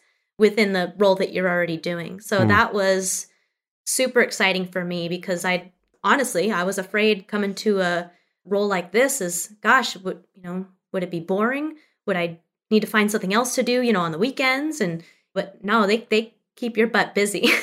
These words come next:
Speaker 2: Hmm.
Speaker 1: There's always something to do.
Speaker 2: So what's the source of your energy? Because you have this enthusiasm, this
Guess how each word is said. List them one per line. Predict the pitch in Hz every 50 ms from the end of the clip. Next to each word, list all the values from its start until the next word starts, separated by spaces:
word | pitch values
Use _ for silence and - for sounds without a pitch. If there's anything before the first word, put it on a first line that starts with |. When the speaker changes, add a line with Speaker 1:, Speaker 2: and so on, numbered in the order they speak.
| - - - - _ - 466 480 - 508 494 - - 508 - - _ _ _ _ _ _
Speaker 2:
Hmm. | 160 143 123 95 - - _ _
Speaker 1:
There's | - 247 226
always | 262 262 262 262 254
something | - 262 247 240 233 226 208
to | 208 220
do. | 190 - - - 208 - _ _ _ _ _ _
Speaker 2:
So | - - 185 156 135 -
what's | - 190 269 277 -
the | - 302 175
source | - - - 165 151 147 143 135 - -
of | - - 123 123 120 120 117 113 101 101 - -
your | 113 107 101 110 113 110 110 110 107 104 101 98 95 90 - _ _ _ _
energy? | 123 120 113 107 98 80 73 82 82 73
Because | - 85 113 113 110 - 123 117 113 107 104 - -
you | 127 117 131 151 175 180 190
have | 170 123 117 131 123 120 110 95
this | 107 101 - -
enthusiasm, | 104 98 90 - 113 107 107 101 82 85 85 82 80 82 80 90 90 92
this | 95 92 82 98